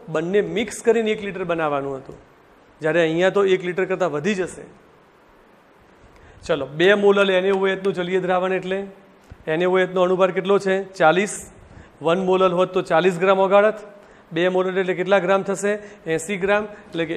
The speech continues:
એક કિલોગ્રામ પાણીમાં બે મોલ, બે મોલ એટલે એંસી ગ્રામ એન એ ઓ એચ ઓગાળવા પડે. કેટલાક એક્ઝામ્પલ ગણીએ. સાંદ્રતાને અનુલક્ષીને એક્ઝામ્પલ નંબર તેર. પાંચસો ગ્રામ દ્રાવકમાં,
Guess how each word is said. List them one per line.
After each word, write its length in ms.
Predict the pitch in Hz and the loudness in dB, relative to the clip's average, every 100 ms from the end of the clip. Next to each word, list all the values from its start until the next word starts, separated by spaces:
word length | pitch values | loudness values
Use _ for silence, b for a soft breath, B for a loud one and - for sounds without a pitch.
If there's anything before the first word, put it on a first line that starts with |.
| 202 | -4
એક 160 | 220 - | -4 -6
કિલોગ્રામ 460 | 190 190 185 180 180 | -4 -4 -2 -4 -4
પાણીમાં 520 | 180 170 180 170 156 | -4 -4 -4 -6 -2
બે 120 | 190 202 | 0 0
મોલ, 280 | 180 156 | 0 -4
બે 240 | 143 151 175 | -6 -6 -6
મોલ 220 | 190 185 180 | -4 -4 -6
એટલે 160 | 175 | -8
એંસી 440 | 175 156 156 202 196 | -8 -6 -8 -8 -8
ગ્રામ 260 | 170 175 | -4 -4
એન 140 | 165 165 | -4 -6
એ 40 | |
ઓ 120 | 165 | -4
એચ 160 | 165 160 | -4 -4
ઓગાળવા 480 | 147 139 151 165 202 214 - - _ | -4 -2 -2 0 -2 -6 -20 -20 _
પડે. 240 | 151 143 - - - - _ _ _ _ _ - _ _ _ _ _ - | -8 -8 -10 -14 -20 -20 _ _ _ _ _ -20 _ _ _ _ _ -10
કેટલાક 280 | - 160 170 | -6 -2 0
એક્ઝામ્પલ 480 | 160 139 170 185 196 | 0 2 2 4 2
ગણીએ. 320 | 180 190 208 208 - B B B | 2 0 0 -4 -14 B B B
સાંદ્રતાને 680 | - 170 165 180 185 180 185 - | 0 2 2 0 0 0 -2 -2
અનુલક્ષીને 600 | 170 180 170 - 175 175 180 B B - | -4 -2 -4 -4 -4 -2 -4 B B -10
એક્ઝામ્પલ 480 | 156 135 175 170 170 | -8 -2 -2 0 -2
નંબર 320 | 165 165 165 165 - | -2 -2 -2 -2 -2
તેર. 200 | 165 131 - - - - - - _ _ _ _ _ _ B B B - - | 0 0 -10 -20 -20 -20 -20 -20 _ _ _ _ _ _ B B B -6 2
પાંચસો 460 | 180 190 - 226 | 2 2 0 0
ગ્રામ 260 | 190 190 190 | 4 2 2
દ્રાવકમાં, 640 | 170 165 170 175 175 151 | 0 0 2 0 -2 -8